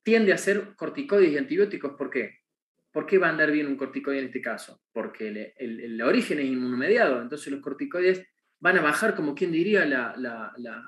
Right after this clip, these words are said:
la bronca y el problema del cuerpo contra la placa bacteriana, pero la placa bacteriana va a seguir estando ahí. Entonces, mientras tenga contacto con esos dientes, va a seguir haciéndose una úlcera.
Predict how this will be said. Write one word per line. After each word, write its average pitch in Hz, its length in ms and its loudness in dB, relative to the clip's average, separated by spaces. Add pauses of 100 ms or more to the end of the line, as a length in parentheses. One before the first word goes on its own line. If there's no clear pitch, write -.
(240)
la 123 120 -10
bronca 190 520 2
y 139 100 0
el 123 100 -2
problema 180 540 2
del 131 140 -4
cuerpo 202 360 0
contra 143 220 -8
la 143 100 -8
placa 185 220 0
bacteriana, 208 560 0 (640)
pero 220 500 4 (420)
la 135 120 -4
placa 170 200 0
bacteriana 135 340 -2
va 135 80 -2
a - 20 -4
seguir 120 240 -8
estando 117 280 -6
ahí. 202 300 -2 (440)
Entonces, 143 640 -6 (120)
mientras 135 420 -2
tenga 208 260 2
contacto 196 480 0
con 277 120 -4
esos 226 180 -4
dientes, 180 360 -2
va 139 80 2
a 135 40 -2
seguir 135 260 0
haciéndose 131 400 -4
una 180 100 -4
úlcera. 135 400 -4